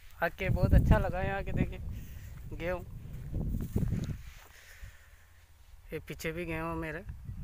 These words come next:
दोनों तरफ गेहूँ है। और हम चलते हैं, आज लेने आया हूँ मैं भाई, अगर गोभी मिल जाए तो, यहाँ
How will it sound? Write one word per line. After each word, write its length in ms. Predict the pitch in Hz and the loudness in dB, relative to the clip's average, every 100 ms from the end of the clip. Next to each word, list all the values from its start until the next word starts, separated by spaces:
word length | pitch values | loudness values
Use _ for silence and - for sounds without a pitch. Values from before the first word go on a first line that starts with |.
| - | -4
दोनों 220 | 151 170 | -2 0
तरफ 200 | 170 160 | 0 0
गेहूँ 260 | - 151 170 | 0 -2 -2
है। 80 | 262 - - - - - - - - - | -4 -10 -20 -20 -20 -20 -20 -20 -18 -8
और 360 | 143 156 156 156 | -6 -4 -6 -8
हम 220 | 156 175 | -10 -8
चलते 300 | 160 143 156 | -8 -6 -4
हैं, 120 | 202 | -2
आज 220 | 180 226 - - - - - - - - - - - - - - - - - | 0 0 0 -2 -2 -8 -8 -6 -6 -6 0 2 4 2 0 -2 -2 -4 -4
लेने 300 | 151 196 208 | 4 4 8
आया 200 | 214 202 | 10 12
हूँ 140 | 202 233 | 10 8
मैं 160 | 247 | 4
भाई, 260 | 240 220 185 - - - - - - - - - - | 2 0 0 -6 -10 -14 -14 -10 -8 -6 -6 -8 -6
अगर 220 | 165 190 | -2 2
गोभी 320 | 180 208 247 | 6 8 8
मिल 180 | 240 196 | 8 8
जाए 220 | 175 170 | 8 8
तो, 60 | 170 | 8
यहाँ 220 | 175 - | 4 4